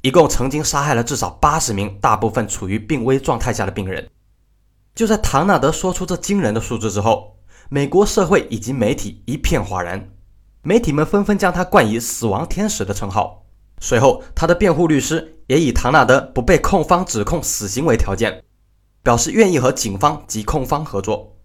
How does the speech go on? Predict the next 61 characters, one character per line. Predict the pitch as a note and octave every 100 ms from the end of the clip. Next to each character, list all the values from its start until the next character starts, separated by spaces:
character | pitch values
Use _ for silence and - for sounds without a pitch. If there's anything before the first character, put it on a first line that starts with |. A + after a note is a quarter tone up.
| _ -
供 | F#3+
出 | D3 F3+
多 | G#3+ G#3
年 | D#3 A2
来 | A2
他 | - C#3+
对 | C#3
那 | B2+
些 | B2+
重 | C3 F3+ C3
症 | C3+
病 | A#2 A#2
人 | G#2+ A2+
执 | B2
行 | B2+ D#3
死 | - - F#2+
刑 | G2+ B2+
的 |
一 | C#3+
些 | C#3+
细 | C#3 - B2+
节。 | - - - - _ _ _ _
早 | A#2+
在 | G#2+ -
一 | D#3
九 | A#2+
七 | G2 D3+
二 | D3+ G2
年， | G2+ A2+ - -
刚 | G3
刚 | G3 G#3
在 | G3+
肯 | - - A#2
塔 | - G2+
基 | C#3+
州 | D#3 F3+
成 | - A2+
为 | B2
护 | -
工 | D#3+ F3
不 | E3+
久 | -
的 | G2+
唐 | G#2 G#2
纳 | G#2
德， | G2+ A#2+ - _ _ _ _
便 | B2
在 | A#2+ A#2+
医 |
院 | B2 C3
中 | A#2+ C3
仅 | - C3
仅 | A2+
用 | C3+ A#2
了 |
十 | G2+ - A#2+
个 | E3
月 | B2+
的 | G#2
时 | - G2+
间， | A2+ A#2